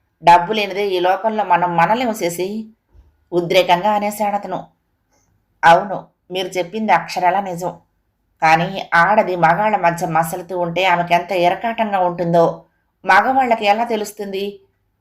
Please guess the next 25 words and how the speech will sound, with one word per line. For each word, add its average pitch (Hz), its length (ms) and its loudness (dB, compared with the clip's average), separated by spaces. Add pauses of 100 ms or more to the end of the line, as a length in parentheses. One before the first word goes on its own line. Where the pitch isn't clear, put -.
(380)
సాటి 170 380 2
స్త్రీయే 208 380 -4
ఆమెపై 214 460 0
ఎన్నో 190 280 -2
కథలు 208 400 0
అల్లుతుంది. 175 640 -4 (520)
ఆమెను 170 320 2
క్యారెక్టర్ 190 540 -2
లేని 175 220 -2
స్త్రీగా 175 420 -4 (100)
చూస్తారు. 170 520 -2 (500)
ఇక 160 120 -4
మగాళ్ళ 175 420 2
సంగతి 170 340 -4
వేరే 170 360 2
చెప్పాలా? 165 720 -2 (560)
మన 165 140 6
ఆఫీసులో 220 540 0
ఎవరు 196 320 2
ఎలా 214 260 0
ప్రవర్తిస్తున్నారో 208 800 -2
మీకు 190 200 -8
తెలియంది 220 460 -6
కాదు. 170 460 0 (640)
అందుకే 185 480 0